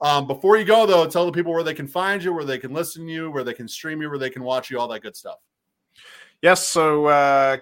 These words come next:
Speaker 2: Captain James Force, the Twitter handle, uh, is also my Twitch, is also my YouTube. I stream games. I have different kind of content on there. Uh, also, Pod on You Loons, uh, is a podcast I co-host with, uh,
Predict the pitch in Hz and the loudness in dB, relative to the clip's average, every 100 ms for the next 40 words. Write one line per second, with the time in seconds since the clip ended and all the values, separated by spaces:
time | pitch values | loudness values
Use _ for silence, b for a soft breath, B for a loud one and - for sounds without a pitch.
0 | - 170 170 143 156 147 - 156 156 - | -2 -2 -2 -2 -2 -2 -4 -2 -2 -6
1 | 131 127 151 147 143 156 151 165 160 - | -8 -8 -4 -2 0 -2 -4 -6 -8 -8
2 | 120 117 120 117 90 123 120 123 131 - | -4 -2 0 -2 -4 -8 -8 -8 -6 -4
3 | 135 131 127 123 123 113 113 113 113 110 | 0 0 0 -2 -6 -8 -8 -6 -4 -4
4 | 110 110 - - - 175 175 - - 117 | -6 -8 -12 -12 -6 -6 -6 -10 -10 -10
5 | 120 113 123 113 107 101 120 127 - 143 | -8 -8 -8 -6 -8 -8 -8 -8 -6 -6
6 | 135 - 107 107 107 104 104 - - 117 | -6 -8 -6 -4 -4 -6 -8 -12 -10 -8
7 | 113 110 110 110 107 107 95 104 101 110 | -6 -4 -4 -6 -8 -10 -10 -16 -18 -12
8 | 104 98 - 113 - 107 98 110 127 131 | -12 -12 -12 -12 -10 -10 -10 -6 0 0
9 | 127 B B B B - 107 - 147 147 | 0 B B B B -6 -4 -4 -4 -6
10 | - 143 139 135 _ - 139 143 139 131 | 0 0 0 -6 _ 0 2 2 0 -2
11 | 123 127 135 147 156 - - - _ 104 | -4 -4 -4 -8 -10 -14 -16 -18 _ -8
12 | 107 101 110 110 - 123 120 123 120 - | -6 -6 -10 -14 -6 -6 -2 -2 -2 -2
13 | 117 113 120 117 120 123 - - 113 101 | -6 -4 -6 -4 -4 -6 -10 -16 -14 -14
14 | - - 101 98 98 95 98 | -16 -10 -6 -6 -6 -6 -10